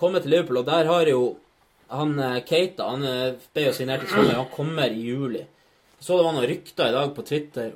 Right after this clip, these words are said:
om at, eh, agenten til han Keita var observert i Liverpool i dag.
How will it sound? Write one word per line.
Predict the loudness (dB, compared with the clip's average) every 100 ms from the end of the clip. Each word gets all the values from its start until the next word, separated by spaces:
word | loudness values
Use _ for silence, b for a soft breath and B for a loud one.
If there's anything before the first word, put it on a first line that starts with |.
| -6
om | -6
at, | -6 -10 -10 -6
eh, | -4 -2 -2 -2 -4
agenten | -6 -6 -2 -2 -4 -8 -12
til | -8
han | -8 -8
Keita | -4 -2 -2 -4 -8
var | -8 -12
observert | -12 -10 -10 -6 -2 -2 -2 -8 _ -12
i | -6
Liverpool | -2 -2 -4 -6
i |
dag. | -6 -8